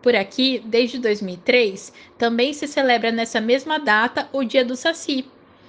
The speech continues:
fruto de um projeto de lei que busca resgatar figuras do folclore brasileiro em contraposição ao Dia das Bruxas.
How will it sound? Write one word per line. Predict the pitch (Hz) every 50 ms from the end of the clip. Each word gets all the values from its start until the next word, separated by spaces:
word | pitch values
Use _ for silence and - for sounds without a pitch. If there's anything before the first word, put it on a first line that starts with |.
| - - -
fruto | _ - 254 247 240 269 240
de | 208
um | 254 262
projeto | 262 269 240 233 233 254 269 262 - 294
de | 285 294
lei | 285 277 247 240 254
que | 247 - 262
busca | 208 208 233 262 247 - - 254
resgatar | 233 240 240 233 - 240 240 - - 202 208 208
figuras | - 247 202 208 269 330 370 392 370
do | 359 339
folclore | 330 - 320 294 294 - 262 240 226 214
brasileiro | 202 208 220 208 208 - 208 196 190 185 196 226 277 320 - - - - - -
em | 254 254
contraposição | 226 - 247 269 269 294 269 277 - 277 269 262 277 269 277 - 277 277 285 311 320
ao | 311
Dia | 311 285 285
das | 285 311 320 -
Bruxas. | - 220 247 247 254 - - - 180 180 - - - -